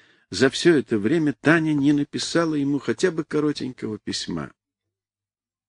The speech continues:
Что она делает сейчас в Ленинграде? Как живет? Ведь скучает о сыне, хотя бы только о сыне.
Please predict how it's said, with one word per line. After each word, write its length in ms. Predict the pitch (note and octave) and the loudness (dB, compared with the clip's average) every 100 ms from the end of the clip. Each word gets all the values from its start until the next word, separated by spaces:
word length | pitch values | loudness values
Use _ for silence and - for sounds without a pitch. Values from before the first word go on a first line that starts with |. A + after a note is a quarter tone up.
| _ _ - | _ _ -12
Что 260 | - D#3 | 2 4
она 140 | E3 D#3+ | 4 4
делает 380 | C#3+ A2 - | 4 4 0
сейчас 480 | - - - F#2+ - | -6 -8 -4 -4 -6
в 60 | F#2 | -8
Ленинграде? 720 | G#2 G#2 G2+ G2 G2+ C#2+ - _ _ _ _ _ _ _ _ _ - | -4 -4 -4 -2 -2 -4 -14 _ _ _ _ _ _ _ _ _ 0
Как 260 | C#3 B2 | 2 2
живет? 380 | A2 B2+ G2+ D#2 _ _ _ _ _ _ _ _ _ _ _ _ _ - | -2 -4 -4 -8 _ _ _ _ _ _ _ _ _ _ _ _ _ -2
Ведь 160 | A#2 B2+ | 2 2
скучает 640 | - C#3+ - E3 F#3+ F3 D#3 | 2 2 4 6 6 6 2
о 80 | |
сыне, 460 | D3+ - B2 E2+ D#2 _ _ _ _ _ _ _ _ | 0 0 0 -2 -8 _ _ _ _ _ _ _ _
хотя 280 | - G2 E3 | -8 -2 0
бы 120 | D#3+ - _ _ _ _ _ | -2 -4 _ _ _ _ _
только 400 | C#3 C#3 A#2 A#2 | 6 6 4 -4
о 40 | A2+ | -6
сыне. 500 | - F2 D2 C#2 | -6 -6 -8 -12